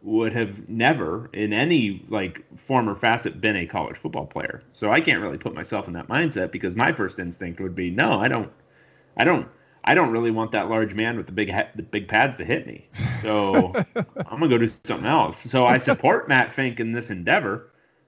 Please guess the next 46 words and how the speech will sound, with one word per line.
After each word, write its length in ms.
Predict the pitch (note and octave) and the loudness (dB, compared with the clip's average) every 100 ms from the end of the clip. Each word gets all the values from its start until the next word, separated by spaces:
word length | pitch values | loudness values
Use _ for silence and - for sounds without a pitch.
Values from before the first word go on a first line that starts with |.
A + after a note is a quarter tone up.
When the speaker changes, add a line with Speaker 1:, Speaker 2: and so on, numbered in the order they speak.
| G2+ | -6
Speaker 1:
um, 500 | G2 G2 F#2+ F#2 F#2 - | -2 -2 -4 -8 -10 -6
but 200 | G#2 F#2 | -4 -2
he 220 | B2+ - _ | -4 -6 _
clearly 280 | C#3 B2 G#2 | 0 0 0
comes 220 | G#2+ G#2+ | -2 -6
from 120 | G#2+ | -6
a 60 | F#2+ | -4
different 260 | G#2+ G2 | -4 -4
mindset 420 | F2 A#2+ B2+ F2+ E2+ _ | -4 -2 -2 -6 -6 _
than 200 | - F2 | -10 -6
mine 460 | F2+ C#3 G#2 E2+ G#2 | 0 0 0 -4 -6
because 300 | F2 E2+ E2+ | -6 -6 -4
he, 200 | G#2+ F#2 - | -2 -4 -4
he 160 | G2 | -6
was 320 | F2+ E2+ - - | -4 -6 -8 -8
okay 340 | F#2+ G2+ C#3 | -4 2 4
with 180 | D3+ F2 | 4 2
the 60 | G#2 | -2
getting 240 | F2 E2 | -6 -6
hit 220 | D#2 E2+ | -8 -12
for 100 | - | -10
a 60 | E2+ | -8
while 260 | D#2+ A#2+ E2+ | -2 -2 -2
there. 220 | D#2 G2 _ _ _ _ _ | -8 -12 _ _ _ _ _
Speaker 2:
It's 160 | A3+ C4+ | -2 2
one 80 | A#3+ | 2
of 60 | |
those 100 | F3 | 4
things, 160 | D#3+ B2+ | 2 0
like, 100 | B2 | 0
you 140 | A#2+ | 0
do 140 | C#3 C#3+ | 2 2
it 60 | |
for 120 | A#2+ G2 | 2 -2
five 340 | - A2 F#2+ | 2 2 2
years. 400 | F2+ G2+ G#2+ G#2 | -2 0 -2 -2
You're 120 | G2+ | -4
like, 240 | G2+ G#2 - _ - | -4 -6 -14 _ -2
"Yeah, 120 | G3+ | 2
I've 120 | F3+ | 4
had 120 | F3+ | 4
a 20 | B2 | 2
great 220 | A#2+ B2 | 2 2
experience, 640 | B2 C3+ B2+ B2 B2+ A#2 | 0 0 2 4 0 -2
you 80 | A2+ | -2
know. 260 | G#2 G#2 | 0 0